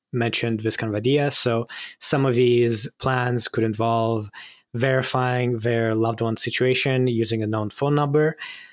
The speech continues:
try to get in contact with another family member or close friend, and definitely watch out for requests to hide money trails like wiring money or crypto or gift card, which is generally true of any scam. So,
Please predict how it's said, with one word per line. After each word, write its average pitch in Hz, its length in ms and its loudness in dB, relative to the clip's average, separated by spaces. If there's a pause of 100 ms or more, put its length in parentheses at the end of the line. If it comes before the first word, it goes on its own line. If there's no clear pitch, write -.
(260)
try 135 200 2
to 120 100 0
get 120 120 2
in 113 120 -2
contact 131 440 0
with 110 120 2
another 131 420 2
family 139 320 2
member 143 420 2
or 135 80 0
close 113 300 -2
friend, 156 540 2 (580)
and 127 720 0 (200)
definitely 135 280 0
watch 123 260 2
out 123 160 2
for 117 200 2 (460)
requests 123 460 0
to 123 140 0
hide 123 340 2
money 120 220 2
trails 113 720 0 (100)
like 117 240 -2
wiring 120 320 2
money 117 340 2
or 113 140 -2
crypto 117 640 -2
or 117 100 0
gift 110 300 -2
card, 110 440 -2 (540)
which - 240 0
is 117 80 -2
generally 139 340 2
true 120 240 2
of 113 100 -2 (100)
any 123 120 2
scam. 147 460 0 (480)
So, 127 880 2